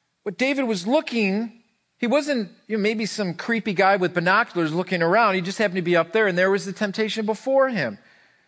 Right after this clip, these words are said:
And so here's the temptation before him. But instead of looking away, he inquires. That's the first line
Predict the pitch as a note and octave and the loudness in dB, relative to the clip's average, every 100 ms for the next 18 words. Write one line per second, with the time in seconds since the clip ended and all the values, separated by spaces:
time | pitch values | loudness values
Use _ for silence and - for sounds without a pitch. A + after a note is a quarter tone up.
0 | _ _ G3+ G#3+ A3+ D4+ D#4 D4 C#4 C4+ | _ _ -4 0 2 2 0 -2 -2 -2
1 | A#3 G3+ G#3 - D#3+ D#3 G3+ A#3+ - - | -2 -2 -2 0 0 2 0 -2 -10 -20
2 | - _ _ A#3 A3 G#3 C4+ D4 B3+ A#3+ | -20 _ _ 0 0 0 2 2 2 0
3 | C#4+ C#4+ D4 D4+ A3+ E3+ D#3+ G3 A3+ - | 0 0 0 2 4 4 4 2 -2 -10
4 | _ - A#3+ B3 - C4 C4 G#3+ C#3 A2 | _ -4 -2 -2 -2 2 4 4 0 -2
5 | E3+ G#3 A#3 - - G#3+ F#3+ - G#3+ G#3+ | 0 0 0 -6 -10 -8 -6 0 0 0
6 | - D3+ D3 A#2+ G2+ | -6 -2 0 0 -2